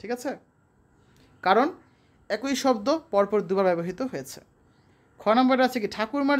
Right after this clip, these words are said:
ঝুলিতে অনেক মজার মজার গল্প আছে, এটাও একটা পুনরাবৃত্তি দ্বিত্ব, দ্বিত্ব, কারণ এখানে একই শব্দ পরপর দুবার ব্যবহৃত হয়েছে, মজার মজার।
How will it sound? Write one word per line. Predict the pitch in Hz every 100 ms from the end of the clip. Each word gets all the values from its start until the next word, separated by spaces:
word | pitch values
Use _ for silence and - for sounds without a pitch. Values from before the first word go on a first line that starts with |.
| 262
ঝুলিতে | 262 254
অনেক | 240 226 190
মজার | 190 240 262
মজার | 247 226
গল্প | 180 160 147 127
আছে, | - 147 - _ _ _ _ _ _ _
এটাও | 226 262 277
একটা | 254 220
পুনরাবৃত্তি | 233 220 208 202 175
দ্বিত্ব, | 175 202 302 - -
দ্বিত্ব, | 175 208 220 247
কারণ | 180 190
এখানে | 190 214 196
একই | 214 214
শব্দ | 202 196
পরপর | 180 175
দুবার | 180 185
ব্যবহৃত | 185 190 190
হয়েছে, | 196 196 262 160
মজার | 165 180 208 196
মজার। | 143 135 -